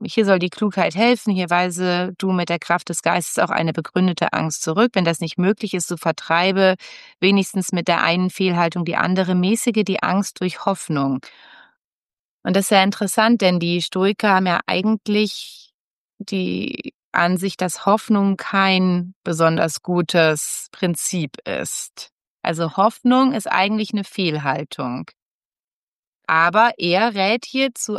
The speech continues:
einer, ja, mm,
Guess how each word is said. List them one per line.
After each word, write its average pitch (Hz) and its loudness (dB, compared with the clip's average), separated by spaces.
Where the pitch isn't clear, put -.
einer, 175 2
ja, 190 2
mm, 101 0